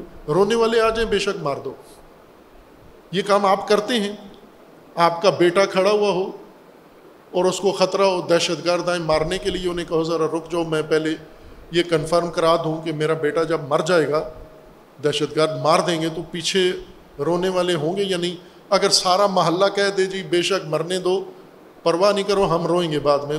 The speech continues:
کہے دہشت گردوں کو، کہے، "ٹھیک ہے، مار دو اسے"۔ ہو سکتا ہے ایسا کوئی سوچ سکتا ہے؟ آپ اپنے کسی کے ساتھ یہ کام کر سکتے ہو؟ اور یہ کام انہوں نے کیا۔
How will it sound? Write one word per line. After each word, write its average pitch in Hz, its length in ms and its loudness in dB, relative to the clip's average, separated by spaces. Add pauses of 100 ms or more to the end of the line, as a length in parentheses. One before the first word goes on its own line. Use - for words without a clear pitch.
(100)
کہے 156 180 2
دہشت 156 540 -4
گردوں 156 260 -4
کو، 156 120 -4
کہے، 151 180 -2
"ٹھیک 151 240 -8
ہے، 143 40 -2
مار 135 260 -6
دو - 120 -10
اسے"۔ - 140 -16 (840)
ہو 190 80 8
سکتا 240 260 2
ہے 226 40 0
ایسا 202 200 0
کوئی 196 140 -4
سوچ 208 340 0
سکتا 196 300 -6
ہے؟ 156 100 -8 (2000)
آپ 226 260 6
اپنے 226 320 2
کسی 226 240 0
کے 226 100 -4
ساتھ 208 340 -2
یہ 214 100 -10
کام 214 160 -6
کر 226 120 -2
سکتے 214 380 -10
ہو؟ 180 80 -10 (4000)
اور 160 120 0
یہ 165 160 2
کام 156 260 -2
انہوں 151 180 -4
نے 151 80 -6
کیا۔ 135 280 -12